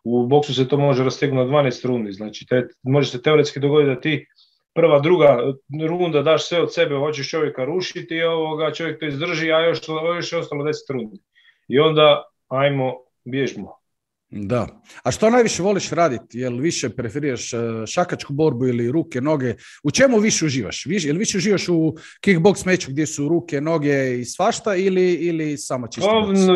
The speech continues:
Speaker 1: ja volim, volim blisku borbu, volim, volim ru-, na-, najviše volim na ruke ići, na ruke, čvr-, čvrsto na-, kad je neko dobar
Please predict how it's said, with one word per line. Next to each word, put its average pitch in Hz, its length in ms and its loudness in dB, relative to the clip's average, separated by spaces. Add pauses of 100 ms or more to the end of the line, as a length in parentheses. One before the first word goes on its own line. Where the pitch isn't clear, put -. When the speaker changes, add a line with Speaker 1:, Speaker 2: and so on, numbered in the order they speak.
Speaker 1:
ja 208 420 4
volim, 220 400 0
volim 208 220 2
blisku 190 280 -2
borbu, 170 260 0
volim, 160 340 0
volim 156 220 -2
ru-, 143 580 -4
na-, 185 220 -4
najviše 185 340 2
volim 160 160 -2
na 139 80 2
ruke 117 360 -6
ići, - 160 -20
na 110 60 -10
ruke, 120 240 -6
čvr-, - 340 -8
čvrsto 135 260 -4
na-, 117 240 -2
kad 127 180 0
je 131 40 4
neko 139 200 0
dobar 123 260 0